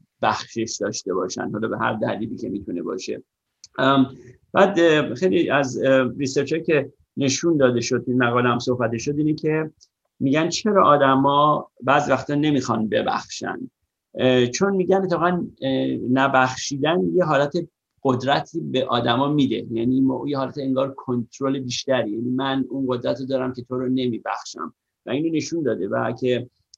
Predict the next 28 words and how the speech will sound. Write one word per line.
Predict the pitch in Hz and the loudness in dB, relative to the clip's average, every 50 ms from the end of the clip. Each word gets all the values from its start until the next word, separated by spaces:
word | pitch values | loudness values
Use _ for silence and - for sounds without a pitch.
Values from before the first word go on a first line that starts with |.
| - - 113 | -12 -6 -4
اه، | 120 120 | -2 0
نبخشیدن | 120 123 127 135 127 131 120 110 - - - - 135 131 123 143 156 147 135 135 143 139 | 2 2 2 2 2 2 0 0 -2 -6 -8 -6 -4 -2 -2 0 0 0 0 0 -2 -2
یه | 143 143 | -2 -2
مقدار | 135 131 120 131 131 135 131 | -2 -2 0 0 0 0 0
کنترل | - 127 127 123 117 120 127 131 131 139 143 139 | -2 -4 -2 -2 -2 -4 -4 -2 -2 -2 -2 -2
می‌ده | 143 143 139 143 139 | -2 -2 -2 -2 -2
به | 131 127 107 - - - - - 123 | -2 -4 -6 -6 -10 -12 -10 -4 -2
افراد، | 135 131 123 - 131 143 139 139 139 139 - _ _ _ _ _ _ - - | -2 -2 -2 -2 -2 0 0 0 0 -2 -8 _ _ _ _ _ _ -8 -4
اه، | 110 120 120 117 | -2 0 0 0
و، | 110 110 113 123 120 117 117 117 117 123 120 120 123 - - - | -2 -4 -2 -2 0 0 0 0 0 -2 -2 -4 -6 -8 -8 -6
اه، | 110 107 110 | -4 -4 -4
حالتی | 110 120 98 113 127 120 120 - - | -4 -4 -4 -2 -2 -2 -4 -4 -6
که | - 156 139 127 | -6 -6 -4 -4
حتی | 127 120 - 139 135 135 135 - _ _ _ _ - - - - | -4 -4 -4 -4 -4 -4 -6 -10 _ _ _ _ -16 -16 -14 -8
کمتر | - 131 120 113 113 113 123 123 120 104 | -4 -2 -2 -2 -2 -2 0 0 2 2
عصبانی | 135 139 135 151 147 143 143 139 139 139 135 143 | 2 0 0 0 0 0 0 0 -2 -2 -2 -4
هستن | 143 135 135 135 - - 147 143 143 139 | -4 -4 -6 -6 -6 -6 -4 -4 -2 0
در | 131 131 131 131 | 2 2 2 2
مورد | 131 131 131 127 127 131 | 0 0 0 -2 -2 -2
این | 127 131 131 | -2 -2 -2
مسئله‌ای | 131 123 - 131 127 127 127 123 | -2 -2 -2 -4 -2 -2 -2 -2
که | 127 | -4
اتفاق | 123 123 135 123 127 131 127 127 | -4 -4 -4 -2 -2 -2 -2 -4
افتاده، | 123 123 - - 135 135 131 139 135 135 139 - _ _ _ _ _ _ _ - | -6 -6 -4 -2 -2 0 0 -2 -4 -4 -6 -10 _ _ _ _ _ _ _ -10
کمتر | - 127 117 113 110 117 123 120 127 139 135 | -4 -2 -2 -2 -2 -2 0 2 2 2 0
می‌ترسن | 139 151 147 151 151 143 143 139 135 - - 147 147 147 143 - - - _ _ _ - - | 0 -2 -2 0 0 0 0 0 -2 -4 -4 -2 -2 -2 -2 -4 -8 -14 _ _ _ -14 -6
و | 104 123 120 | -2 0 0
حتی | 117 117 113 120 - 143 143 143 135 127 | 2 2 0 0 2 4 4 6 6 4